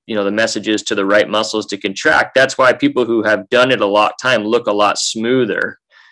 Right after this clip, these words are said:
because their brain has simply had more time to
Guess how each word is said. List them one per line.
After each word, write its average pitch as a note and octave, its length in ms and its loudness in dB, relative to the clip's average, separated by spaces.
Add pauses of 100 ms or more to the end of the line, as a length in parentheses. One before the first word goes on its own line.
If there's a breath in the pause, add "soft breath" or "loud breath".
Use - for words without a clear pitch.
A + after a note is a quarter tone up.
(300 soft breath)
because A2+ 480 2
their G#2+ 240 2
brain A2+ 320 0
has G#2 220 -4
simply G#2+ 280 -4
had G2+ 300 -2
more G#2+ 240 0
time A2 300 -2
to F#2 80 -6